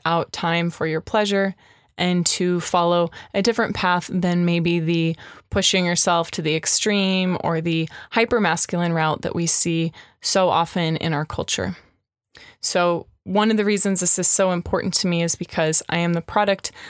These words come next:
of a relationship that was not healthy in what I needed for my own development. It gave me so many gifts that I am deeply, deeply grateful for. And it also created a lot of wounds and pain that I felt very driven to heal,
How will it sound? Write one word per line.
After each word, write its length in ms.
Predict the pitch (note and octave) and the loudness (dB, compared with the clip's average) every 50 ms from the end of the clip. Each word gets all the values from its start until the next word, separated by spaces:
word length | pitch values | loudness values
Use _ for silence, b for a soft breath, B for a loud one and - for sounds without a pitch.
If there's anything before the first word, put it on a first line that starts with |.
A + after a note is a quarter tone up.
| B B B | B B B
of 280 | - F3 F3+ F3 E3+ - - | -2 0 0 2 0 -2 -2
a 80 | - F3 | -2 0
relationship 800 | E3+ E3+ E3+ F3+ F#3 - - F#3+ F3+ E3 - - F3 E3+ - - | 0 2 2 2 2 0 0 0 0 0 0 0 -2 -2 -2 -2
that 360 | - E3+ E3+ E3 E3 - B B B B B B B _ | 0 2 2 2 0 -2 B B B B B B B _
was 240 | F#3 F3 E3+ F3+ | -2 0 2 2
not 300 | F#3 F3 E3+ E3+ E3 - - _ _ _ | 2 2 2 2 0 -2 -4 _ _ _
healthy 520 | - - E3+ E3 - - E3+ E3 E3 - - - | -4 -4 -2 -2 0 -2 0 0 0 -4 -4 -4
in 120 | E3+ F3 F3 | -2 0 0
what 140 | E3+ E3+ E3 | 2 2 2
I 80 | E3 | 2
needed 320 | E3+ E3+ E3+ E3 F3 E3 D#3+ | 2 2 2 0 0 -2 -2
for 120 | - F3+ | -2 -2
my 120 | E3+ E3 | -2 -2
own 160 | - - E3 D#3+ | 0 -2 -2 -2
development. 600 | E3 E3+ D#3+ D3 D3 - - - - - A3 - - _ _ _ _ _ _ _ - _ - | -2 -2 -2 -2 -2 -2 -4 -4 -6 -6 -8 -10 -14 _ _ _ _ _ _ _ -20 _ -6
It 60 | F#3+ | -2
gave 240 | F#3+ G#3 G#3 G3+ F#3+ | 0 0 0 0 0
me 280 | G3+ G3 F#3+ F#3 G3+ - _ | 0 0 0 0 -2 -4 _
so 420 | - - - - - - G#3 G3+ | -4 0 2 2 4 4 4 4
many 220 | G#3 G3+ F#3 F3+ | 4 2 2 0
gifts 380 | E3 - - - - - - - - | 0 -2 -2 -2 0 0 0 0 0
that 220 | - F3+ E3+ - | -2 -2 0 0
I 80 | E3+ E3+ | 0 0
am 240 | E3+ E3 E3 E3 - - F#3 | 0 0 -2 -4 -4 -6 -6
deeply, 600 | F3+ - F#3+ F#3+ - - - F#3 F3+ F3 G3 - _ _ | -2 0 -2 -2 -2 -2 -2 0 0 0 -2 -6 _ _
deeply 400 | - F3+ F3 - - - E3+ E3+ | -4 -4 -4 -4 -4 -4 -4 -2
grateful 400 | D#3+ - D3+ - - - - E3+ | 0 -2 -2 -2 -4 -4 -6 -6
for. 320 | - - - - - F3+ - _ _ _ B B B B B B B B | -6 -4 -4 -4 -4 -6 -10 _ _ _ B B B B B B B B
And 140 | F#3+ F#3 | -2 0
it 100 | F#3 F#3 | 2 2
also 240 | F#3+ F#3 F#3 - G3 | 2 2 2 0 0
created 380 | F3+ - - F3+ E3+ E3+ E3+ E3+ | -2 -2 -2 -2 0 0 0 0
a 60 | E3 | 0
lot 160 | E3 D#3+ D#3 | 0 0 0
of 80 | D#3+ D#3+ | -2 -2
wounds 500 | E3+ G3 G3+ G3+ F#3+ F#3 F3+ F3 - - b b b b - | -2 -2 0 0 2 2 2 2 2 0 b b b b -4
and 160 | F3+ F3 E3+ | -2 -2 -2
pain 440 | - - G3 F#3 F3+ E3+ E3 D#3+ - b b b b b b | -4 -4 -2 0 0 0 0 -2 -4 b b b b b b
that 100 | F#3 F3 | -2 -2
I 60 | E3+ E3 | -2 0
felt 320 | - F3+ E3+ - - - - | 0 0 0 -2 -4 -6 -6
very 360 | G3+ F#3 F3+ F#3 F3+ F#3 F3+ | -4 -2 0 0 2 0 0
driven 460 | E3 F3 F3 E3+ E3+ E3+ E3+ E3+ E3+ D#3+ | 0 0 0 0 0 0 0 0 -2 -2
to 240 | - - E3+ D#3+ | -2 -2 -2 -4
heal, 480 | D#3+ - - G3+ G3 G3 F#3+ F#3+ F#3 - | -4 -4 -2 -2 0 2 0 0 -2 -4